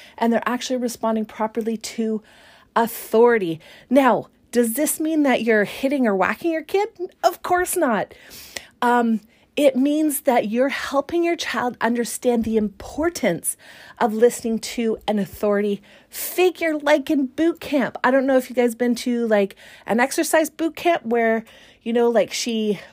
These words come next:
goads you further and further. I haven't. It's not that <laughs> wonderful, but, um, but it's worth it in the end 'cause you feel so great walking out of that exercise room. So are you guys listening to what I'm saying? Are you guys hearing this and are you excited about it?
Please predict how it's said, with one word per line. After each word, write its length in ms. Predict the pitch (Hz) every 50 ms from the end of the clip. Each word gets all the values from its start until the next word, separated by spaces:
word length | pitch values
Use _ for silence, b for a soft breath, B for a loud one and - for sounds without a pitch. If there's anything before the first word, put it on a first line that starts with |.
| B 202 180
goads 360 | - 254 277 302 302 247 247
you 80 | 254 240
further 540 | 240 - - - 277 294 311 294 294 285 277
and 140 | 254 254
further. 420 | 247 - 262 277 302 302 330 330 - -
I 140 | - 208 220
haven't. 340 | 202 208 190 196 196 196 185
It's 320 | 135 - - - - - - _ -
not 300 | 320 330 330 247 233 -
that 220 | - - - - -
<laughs> 0 |
wonderful, 580 | 226 220 - 294 247 233 233 - 226 220 285
but, 420 | 269 - 226 196 185 - - - B B B B B B B B B B B B
um, 380 | 226 226 214 214 208 214 214 - -
but 220 | 311 302 311 294
it's 200 | - 277 247 -
worth 320 | 262 240 262 - 311 - -
it 100 | 320 285
in 140 | 302 277 277
the 100 | 262 226
end 160 | 214 202 -
'cause 140 | 214 208 208
you 60 | 196
feel 220 | 196 - 240 226
so 220 | 220 - - 214 202
great 300 | 185 - 220 214 208 -
walking 380 | 202 196 190 190 - - 196
out 40 | 190
of 60 | 185
that 160 | 180 165 -
exercise 500 | 170 - - 185 185 - - - - -
room. 220 | - 117 110 95 - B B B B B B B B B B B B -
So 380 | - - 262 240 233 220 - -
are 80 | - 285
you 80 | 302 254
guys 260 | 240 320 349 320 277
listening 320 | 311 311 - - 330 311 269
to 80 | 294
what 120 | 302 285 294
I'm 100 | 285 262
saying? 260 | - 294 277 302 285
Are 60 | 254
you 80 | 247 226
guys 220 | 269 277 285 -
hearing 420 | - - - - 262 254 277 285
this 180 | 269 240 214 -
and 80 | 226 208
are 80 | 208
you 120 | 208 208 196
excited 360 | - - - 240 247 240 233
about 220 | 208 185 170 156
it? 140 | 147 - -